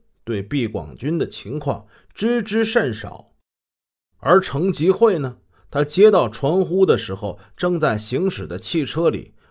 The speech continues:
过了两个来小时，才大大咧咧地从外地回到了厂里。等候在那里的刘小红板着脸给他来个下马威，掏出手铐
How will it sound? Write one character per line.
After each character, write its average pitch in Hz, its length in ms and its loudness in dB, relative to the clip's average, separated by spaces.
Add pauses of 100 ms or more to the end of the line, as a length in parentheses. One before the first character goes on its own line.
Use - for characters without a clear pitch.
(120)
过 233 200 6
了 160 140 6
两 98 320 -2
个 139 140 0
来 196 200 4
小 117 200 -2
时， 139 280 -4 (160)
才 104 200 -8
大 139 260 -6
大 92 100 -8
咧 139 280 -2
咧 165 180 2
地 110 160 -4 (160)
从 139 280 -8
外 175 220 0
地 123 300 -8
回 104 320 -4
到 123 140 -4
了 76 120 -8
厂 156 360 -10
里。 104 180 -8 (800)
等 147 280 0
候 156 300 4
在 135 200 0
那 127 140 0
里 101 140 -6
的 90 140 -6
刘 143 240 2
小 80 240 -6
红 135 360 -4 (340)
板 98 280 -2
着 185 140 2
脸 131 420 0 (220)
给 - 120 -16
他 - 140 -16
来 85 340 -12
个 - 140 -12
下 123 560 -4
马 - 300 -14
威， 135 420 0 (400)
掏 180 340 4
出 175 200 -2
手 92 280 -6
铐 160 440 0